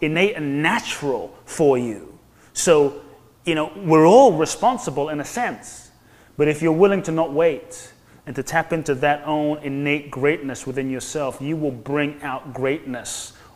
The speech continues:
all around you and inspire men to be great beyond what they thought wa-, was even capable for them. And as a result, now you deserve to attract a great man. And when you're living that,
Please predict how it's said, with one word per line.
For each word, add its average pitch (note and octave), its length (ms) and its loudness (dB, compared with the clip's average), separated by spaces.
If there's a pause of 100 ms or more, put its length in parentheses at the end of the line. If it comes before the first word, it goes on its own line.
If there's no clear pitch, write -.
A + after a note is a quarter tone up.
(120)
all C#3+ 280 4
around C3 440 -2
you A#2 280 -8 (320)
and B2 140 -6
inspire C#3+ 600 -2
men C#3 340 -4
to C3 120 -8
be B2 180 -6
great C3+ 520 -4
beyond C3 360 -2
what C3 160 -8
they C3 100 -6
thought C#3 280 -4
wa-, B2+ 180 -8 (100)
was C#3 300 -6
even F3 400 -4 (300)
capable B2+ 520 -2
for A2 160 -14
them. G#2+ 320 -12 (440)
And C3+ 120 -6
as C3+ 160 2
a C#3+ 40 -2
result, D3 480 2
now E3 440 -2 (460)
you C3 120 -4
deserve B2 600 -2 (480)
to - 100 -10
attract D3+ 380 -4
a C3+ 40 -4
great C#3 240 -4
man. C#3+ 260 -4
And C#3+ 160 -4
when G3 180 0
you're F#3+ 240 4
living E3+ 580 2
that, D3+ 460 -2